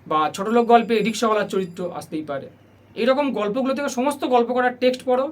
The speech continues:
টেক্সট পড়ে যে চরিত্রগুলো রয়েছে এই সেগুলো নোটস আলাদা করে পড়তে হবে না, নোটস আলাদা করে পড়ারও দরকার নেই। তোমরা মোটামুটি টেক্সট থেকে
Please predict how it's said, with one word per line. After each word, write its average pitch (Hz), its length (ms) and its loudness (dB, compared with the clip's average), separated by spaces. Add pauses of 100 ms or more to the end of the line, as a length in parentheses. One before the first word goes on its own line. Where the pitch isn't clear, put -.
(220)
টেক্সট 185 220 -12 (100)
পড়ে 214 180 -4 (640)
যে 156 140 -6
চরিত্রগুলো 190 460 -2
রয়েছে 220 180 -2 (100)
এই 170 120 -6
সেগুলো 196 220 -4 (140)
নোটস 269 260 0
আলাদা 247 240 2
করে 247 160 2
পড়তে 214 280 -2
হবে 151 200 0
না, - 60 -14 (480)
নোটস - 240 -8
আলাদা 190 220 -2
করে 190 180 -4
পড়ারও 175 320 -2
দরকার 117 300 -10
নেই। - 100 -20 (640)
তোমরা 220 220 6 (220)
মোটামুটি 240 440 0 (280)
টেক্সট 254 180 4 (100)
থেকে 226 240 2